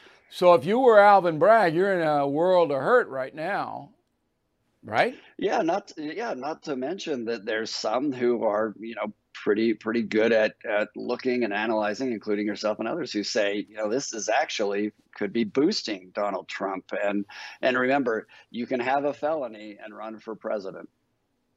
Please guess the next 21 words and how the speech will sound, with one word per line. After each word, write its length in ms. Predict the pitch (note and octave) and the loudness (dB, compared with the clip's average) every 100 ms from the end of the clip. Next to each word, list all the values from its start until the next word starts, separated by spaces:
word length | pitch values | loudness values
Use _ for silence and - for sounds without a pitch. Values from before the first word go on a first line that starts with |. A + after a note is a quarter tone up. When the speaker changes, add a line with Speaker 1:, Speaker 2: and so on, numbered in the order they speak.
| _ _ - | _ _ -12
Speaker 1:
Okay, 380 | B2 B2 B2 A#2 | -8 -6 -4 -4
but 180 | A#2 C3 | -4 -4
if 120 | A2+ | -4
you're 100 | C3+ | -6
convicted 560 | C3 B2+ E3+ F#3 D3+ | -6 0 2 2 0
of 100 | C3 | -4
a 80 | A#2+ | -6
felony, 640 | - A#2+ A#2 A#2+ B2 A2+ - | -10 -10 -10 -10 -10 -12 -14
then 180 | B2 A#2 | -12 -10
you 120 | A#2 | -12
can't. 540 | - - B2 - _ - | -14 -16 -16 -16 _ -20
Is 120 | F#2+ | -12
that 160 | G2+ | -12
correct? 380 | G2 A#2+ D3 D#3 _ _ _ _ - - - - | -10 -6 -6 -8 _ _ _ _ -20 -20 -20 -14
Speaker 2:
No, 240 | - A2+ G#2 | -4 0 0
it's 160 | G2+ | -4
not. 260 | G#2 A2 G#2 | -6 -6 -6
You 120 | - A2 | -8 -8
can 180 | A2 | -6
be 160 | G#2+ B2 | -4 -4
convicted. 680 | B2 A#2 A#2+ A#2+ F#2 F2+ | -2 -2 -2 -4 -8 -10